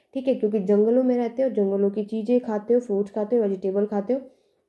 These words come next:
जानवरों का शिकार करते हो। ठीक है, बोन्स, यहाँ पर आपको बोन्स के भी टूल्स देखने को मिलते हैं, वो सारा कुछ आपको इस चैप्टर में देखने को मिलेगा,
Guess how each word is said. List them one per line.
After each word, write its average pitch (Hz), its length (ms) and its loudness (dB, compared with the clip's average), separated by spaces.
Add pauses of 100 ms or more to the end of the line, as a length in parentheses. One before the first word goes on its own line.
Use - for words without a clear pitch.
(580)
जानवरों 254 460 6
का 294 80 6
शिकार 214 400 0
करते 208 320 0
हो। 240 100 4 (380)
ठीक 277 180 -4
है, 220 120 -4 (680)
बोन्स, 247 520 4 (280)
यहाँ 214 280 -4
पर 220 120 0
आपको 220 300 -2
बोन्स 233 320 4
के 254 140 2
भी 240 120 2
टूल्स 214 380 -4
देखने 202 340 0
को 208 100 0
मिलते 190 280 2
हैं, 247 80 2
वो 262 200 2
सारा 247 300 0
कुछ 262 260 -2
आपको 214 320 0
इस 233 100 0
चैप्टर 196 360 -6
में 208 140 0
देखने 180 300 -2
को 190 100 -2
मिलेगा, 196 440 0